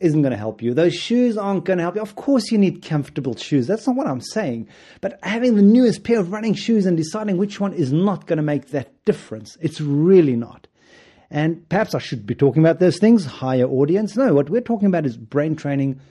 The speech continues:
for you, the runner. Brain training for you, the middle of the pack runner. You, that person who thinks and feels he has a chance to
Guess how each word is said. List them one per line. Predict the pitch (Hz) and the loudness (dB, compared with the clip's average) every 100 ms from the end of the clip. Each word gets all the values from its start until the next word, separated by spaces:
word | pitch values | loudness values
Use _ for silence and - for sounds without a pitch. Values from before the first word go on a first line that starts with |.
| _ | _
for | - 135 | -2 0
you, | 131 123 | 2 2
the | 113 | 2
runner. | 117 113 101 - - | -2 -4 -8 -16 -2
Brain | 139 185 | 2 2
training | 208 208 190 | 2 0 -2
for | - 139 | 0 0
you, | 156 190 | 4 4
the | 143 | 4
middle | 160 202 | 4 4
of | 160 | 2
the | 143 | -4
pack | - 147 - | -6 -8 -2
runner. | 147 139 131 - - | 0 0 -2 -6 -4
You, | 135 226 | 6 6
that | 208 214 - | 6 2 4
person | 180 170 165 | 4 4 6
who | 156 160 | 6 6
thinks | - - 254 240 175 - | 0 -4 2 2 2 -2
and | 165 170 | -6 -6
feels | - - 269 208 160 | -8 -2 4 4 4
he | 160 | 0
has | 180 170 | 0 -2
a | |
chance | - - 262 208 - | -2 0 0 0 -2
to | - 240 - | 4 6 6